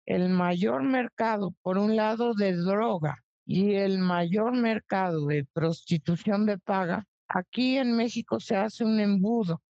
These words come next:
y todo lo que traen se atora, se está atorando en la frontera. No es el único país. O sea, aquí se han rescatado, aquí y en Europa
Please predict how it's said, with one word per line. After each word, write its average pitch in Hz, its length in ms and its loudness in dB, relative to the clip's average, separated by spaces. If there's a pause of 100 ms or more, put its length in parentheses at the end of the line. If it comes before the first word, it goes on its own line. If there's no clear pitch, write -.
y 165 500 2 (240)
todo 208 380 0
lo 233 160 0
que 226 140 -4
traen 214 540 0 (240)
se 202 220 -2
atora, 196 600 0 (140)
se 190 160 2
está - 440 -2
atorando 196 560 0
en 196 100 2
la 185 100 0
frontera. 175 680 0 (220)
No 202 200 0
es 254 140 -4
el 262 160 0
único 208 340 0
país. 185 720 -2 (300)
O - 80 -4
sea, 165 540 0 (380)
aquí 240 420 0
se - 180 -4
han 196 140 0
rescatado, 190 1080 -2 (100)
aquí 233 600 -2
y 185 100 2
en 175 120 2
Europa 165 680 -2